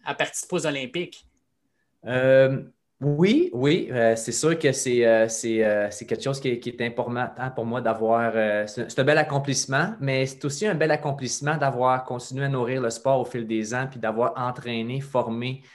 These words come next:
Speaker 2: puis recruté des athlètes, euh, puis, euh, d'avoir continué à, à faire vivre un petit peu, euh, le, le sport au Québec, là. Ça aussi, c'est quelque chose qui, euh,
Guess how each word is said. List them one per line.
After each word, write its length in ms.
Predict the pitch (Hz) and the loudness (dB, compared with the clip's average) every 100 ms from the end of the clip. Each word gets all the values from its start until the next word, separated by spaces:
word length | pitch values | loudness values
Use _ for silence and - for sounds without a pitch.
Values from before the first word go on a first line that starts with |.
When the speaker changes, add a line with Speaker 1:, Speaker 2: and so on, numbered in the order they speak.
| _ | _
Speaker 2:
puis 120 | - | -8
recruté 560 | 117 120 - 113 - 131 | -4 -4 -4 -12 -4 -4
des 260 | 123 113 110 | -2 0 0
athlètes, 520 | 107 120 131 135 - - - - _ | 0 0 0 -2 -12 -20 -20 -20 _
euh, 800 | 107 107 107 101 101 101 101 101 90 _ | -4 -2 0 -2 -4 -8 -8 -10 -14 _
puis, 540 | - 117 110 110 107 | -16 -10 -6 -2 0
euh, 340 | 104 104 104 104 - - _ | 2 0 -2 -4 -12 -20 _
d'avoir 300 | 104 110 113 | -2 -2 0
continué 680 | 165 120 - 123 120 135 127 | -2 -4 -6 -6 -4 -2 -2
à, 400 | 107 98 90 - _ _ _ _ _ _ | -2 -4 -6 -12 _ _ _ _ _ _
à 220 | - 101 101 | -8 -6 -6
faire 400 | - 117 110 98 | -2 2 2 0
vivre 400 | 104 131 131 117 | -4 -2 -2 -2
un 120 | 107 | -6
petit 140 | 107 | -8
peu, 360 | - 120 117 110 | -10 -6 0 0
euh, 220 | 98 90 92 - | 2 0 -4 -10
le, 220 | - 104 | -8 -6
le 160 | 85 104 | -4 -6
sport 440 | 107 - 120 123 | -8 -2 2 2
au 60 | 104 | 0
Québec, 420 | - 101 110 135 | -6 -4 -2 -2
là. 120 | 135 | -4
Ça 160 | 127 131 | -6 -6
aussi, 320 | 110 - 123 | -6 -8 -12
c'est 140 | - 110 | -12 -12
quelque 180 | 95 | -12
chose 240 | - - 110 | -6 -6 -6
qui, 240 | - 101 | -8 -6
euh, 240 | 95 92 | -4 -4